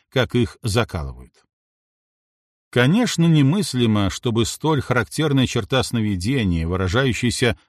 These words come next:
в исполнении желания, не была бы замечена авторами, писавшими о сновидениях. Это происходило очень часто, но ни одному из них не пришло в голову признать ее общей характерной чертой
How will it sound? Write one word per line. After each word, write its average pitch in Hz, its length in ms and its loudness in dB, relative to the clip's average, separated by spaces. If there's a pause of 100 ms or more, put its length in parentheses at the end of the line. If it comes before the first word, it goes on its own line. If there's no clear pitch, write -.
в 110 160 0
исполнении 120 680 0
желания, 139 680 -2 (260)
не 139 180 4
была 151 280 0
бы 185 100 0
замечена 135 640 0
авторами, 160 500 -2
писавшими 135 680 -2
о 101 80 -4
сновидениях. 82 680 -4 (1040)
Это 214 280 0
происходило 170 680 0
очень 160 380 -2
часто, 78 580 -8
но 127 260 2
ни 170 80 2
одному 160 440 2
из 95 240 -2
них 160 320 -2
не 139 140 2
пришло 135 360 -2
в 98 80 -2
голову 139 480 0 (240)
признать 127 640 0
ее 131 360 0
общей 165 420 -4
характерной 143 580 0
чертой 117 560 -2